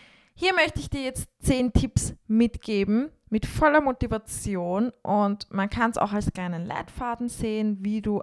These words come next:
am besten, beziehungsweise wie du mental einmal dich vorbereiten kannst auf das neue Jahr. Und wenn du immer wieder in Tiefs bist oder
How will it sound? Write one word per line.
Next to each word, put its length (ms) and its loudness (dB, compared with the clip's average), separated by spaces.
am 160 -2
besten, 440 -4
beziehungsweise 560 -2
wie 100 -4
du 80 4
mental 500 0
einmal 220 -2
dich 160 -8
vorbereiten 560 -10
kannst 400 -8
auf 140 -4
das 180 -6
neue 220 -4
Jahr. 320 -2
Und 120 -6
wenn 140 2
du 80 2
immer 320 -2
wieder 160 -4
in 240 -4
Tiefs 540 -4
bist 420 -4
oder 520 0